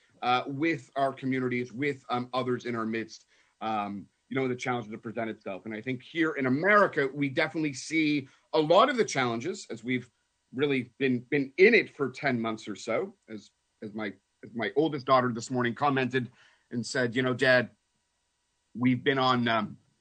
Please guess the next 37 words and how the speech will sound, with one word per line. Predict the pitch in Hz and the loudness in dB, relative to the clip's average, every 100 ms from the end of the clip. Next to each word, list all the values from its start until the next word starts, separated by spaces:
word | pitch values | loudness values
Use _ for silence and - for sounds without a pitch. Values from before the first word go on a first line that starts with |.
| _ _ | _ _
seeming | - - - 185 170 156 | -14 -14 -4 0 2 2
lockdown | 131 135 147 156 147 123 90 82 _ _ _ _ | 0 2 2 2 2 2 0 -10 _ _ _ _
for | - 127 117 - | 2 4 2 0
ten | - 180 | 0 2
months | 160 160 - | 4 2 2
right | 123 113 | 0 0
now." | 92 76 - _ _ _ _ _ _ _ _ | -2 -12 -16 _ _ _ _ _ _ _ _
Uh, | 120 117 113 110 110 | 2 6 6 4 4
and | 127 | 2
I | 120 | 2
said, | 120 139 | 0 0
"Oh, | 190 | 0
really?" | 117 139 170 | 0 0 0
And | 120 | -2
she | |
said, | 120 147 | -2 4
"Oh, | 156 139 | 4 4
no, | 139 143 | 2 2
I'm | 156 151 | 0 0
sorry, | - 135 110 104 | -2 0 2 0
Dad. | 95 101 98 92 - _ _ | -2 -2 -2 -4 -12 _ _
It | - | -8
hasn't | 151 156 147 135 | 2 4 4 0
been | 123 | -2
ten | 117 117 | -2 -2
months. | 117 113 | -2 -2
It's | 160 | -4
been | 143 170 135 | 0 0 2
nine | 123 123 117 | 2 2 2
months. | 104 90 - | 0 -6 -4
Remember, | 131 135 | -2 0
we | 143 | 0
went | 143 151 | 0 0
on | 135 135 | -2 0
lockdown | 120 123 123 113 104 | 2 2 2 -2 -2
in | 107 101 | -2 0
March." | 104 107 - - | 0 0 -2 -12